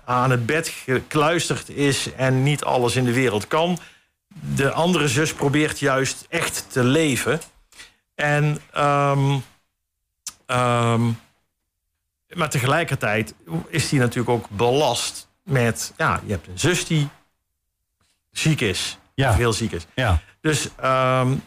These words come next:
Speaker 1: er komt vanzelf een moment ook dat die zus er niet meer is, zou ik maar zeggen. En, en, en het is tegelijkertijd is het een romantische film, want wat gebeurt er? Zij blijft haar zus, zij belde altijd haar zus om te vertellen wat ze aan het doen was. En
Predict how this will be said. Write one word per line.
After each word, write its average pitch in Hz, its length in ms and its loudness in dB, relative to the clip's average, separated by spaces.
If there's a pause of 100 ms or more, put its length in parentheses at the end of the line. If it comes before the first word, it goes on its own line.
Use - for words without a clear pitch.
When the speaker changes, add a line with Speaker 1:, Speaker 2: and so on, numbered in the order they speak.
Speaker 1:
er 139 140 -2
komt 147 180 0
vanzelf 127 360 2
een 117 60 0
moment 120 300 2
ook 107 220 -2
dat 113 260 -4
die 113 120 -2
zus 110 340 0 (100)
er 131 200 2
niet 127 220 0
meer 90 200 0
is, 139 300 -2
zou - 180 -6
ik - 60 -14
maar 135 100 2
zeggen. 139 340 0 (600)
En, 139 420 -2 (840)
en, 135 320 0 (320)
en 135 280 0
het 123 160 -2
is 123 140 -2
tegelijkertijd 156 760 -2
is 131 120 -6
het - 100 -4
een 127 80 2
romantische 127 600 2
film, 135 440 0 (100)
want 135 320 0
wat 110 140 -4
gebeurt 175 380 0
er? 170 80 0
Zij 135 640 -2 (500)
blijft 143 480 0
haar 127 180 0
zus, 135 320 -2
zij 139 240 -2
belde 151 280 2
altijd 117 340 0
haar 110 160 2
zus 104 240 0
om 107 100 2
te 104 100 -2
vertellen 107 360 0
wat 110 140 0
ze - 80 -2
aan 123 60 2
het 113 160 -2
doen 107 180 2
was. 101 360 2
En 104 280 0